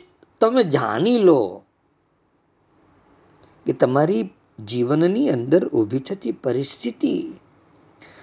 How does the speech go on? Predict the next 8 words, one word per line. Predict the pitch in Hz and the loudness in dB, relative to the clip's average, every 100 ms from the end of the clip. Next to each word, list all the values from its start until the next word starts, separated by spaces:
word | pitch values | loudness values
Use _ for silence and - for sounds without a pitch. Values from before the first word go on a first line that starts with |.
| - _ _ _ _ _ | -20 _ _ _ _ _
યોગ, | 117 117 175 247 254 165 120 | 0 8 8 8 2 0 -2
સંજોગ, | - 131 135 139 185 269 269 175 117 - _ _ _ _ _ _ _ _ _ _ _ - | -4 -6 -4 0 2 4 4 4 0 -6 _ _ _ _ _ _ _ _ _ _ _ -4
વિપરીત | 131 135 175 175 233 311 320 | 2 8 8 6 6 6 6
વ્યક્તિ, | 240 156 180 190 - - 285 285 196 160 151 160 165 _ _ _ _ _ _ _ _ _ _ _ - _ _ - | 0 4 2 2 -8 0 2 2 0 -4 -8 -14 -20 _ _ _ _ _ _ _ _ _ _ _ -20 _ _ -14
સ્વાર્થી | - 165 156 185 220 202 - 277 285 247 | -2 2 4 4 4 -2 0 2 2 2
વૃત્તિવાળા | 156 147 170 208 - - 262 247 233 240 | 0 2 4 2 -2 -4 0 2 2 2
આસપાસ | 226 175 196 214 - - 226 220 220 | 0 0 -2 -2 -4 -8 -2 -2 2
લોકો, | 185 180 220 233 262 254 214 147 | 2 6 4 2 0 4 4 2